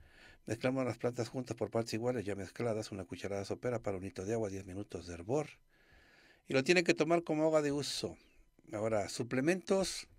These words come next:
astrágalo, epa con vitamina E, aceite de omega tres, bacalao y salmón, aceite de cocodrilo.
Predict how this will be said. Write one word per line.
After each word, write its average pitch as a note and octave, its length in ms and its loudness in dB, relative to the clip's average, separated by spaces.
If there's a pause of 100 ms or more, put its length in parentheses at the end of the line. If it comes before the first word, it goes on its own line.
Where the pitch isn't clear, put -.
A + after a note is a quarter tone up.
(1700)
astrágalo, C#3 680 0 (840)
epa D#3 640 -2
con F#2 160 -8
vitamina G2 500 -4
E, D#3+ 240 -8 (2500)
aceite B2 460 -2
de A2 60 0
omega A#2 300 0
tres, C3 420 -4 (140)
bacalao G#2+ 460 2
y A#2 80 0
salmón, G#2+ 520 -4 (1200)
aceite A2 380 -2
de G2 100 -2
cocodrilo. F2+ 600 -8